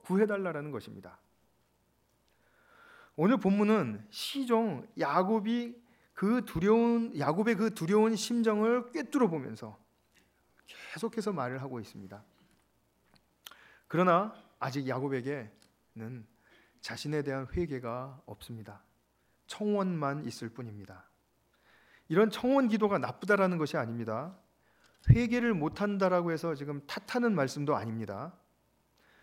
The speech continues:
그러나 분명한 것은 바로 이 시점이 우리도 동일하게 경험하는 것들이고 히말라야를 넘는 것보다도 더 어려운 시점일 수 있다라는 것입니다.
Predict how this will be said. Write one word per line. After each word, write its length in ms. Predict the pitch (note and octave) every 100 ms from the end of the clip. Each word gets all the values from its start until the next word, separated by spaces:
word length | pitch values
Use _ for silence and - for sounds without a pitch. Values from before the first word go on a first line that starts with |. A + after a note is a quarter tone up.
| _ _ _ _
그러나 500 | - E3+ A#3 G3+ A#2+
분명한 420 | - E3 A3 A#3+
것은 260 | A3+ A3+ G3
바로 280 | D3+ F#3+ G3
이 300 | G3 A#3+ C#4
시점이 760 | B3+ - G3+ D#3 G#3 D#3 G#2+ - _ _ _ _ _ _ _ -
우리도 480 | D3+ G3 A3+ C4
동일하게 500 | - D#3+ G#3+ C4 A#3+
경험하는 500 | - C#3+ F3 F#3 E3+
것들이고 800 | D3 A2+ B2 G#2+ A2+ C3 G#2+ - _ _ _ _ _ _ _ _ _ _
히말라야를 1040 | - - C4 C4+ C4 B3+ B3+ A3+ A3+ F#3 D3
넘는 420 | E3 G#3+ B3+ B3
것보다도 560 | A#3+ A#3+ A3 G3+ F#3
더 160 | - E3+
어려운 720 | A3+ A#3+ D3+ F#3+ A#3 B3 A#3+
시점일 640 | - A#3+ - A#3+ G#3 E3+ D#3+
수 280 | - E3+ F#3
있다라는 460 | E3+ - A3+ F#3
것입니다. 520 | B2 G2 G#2 F#2+ G2+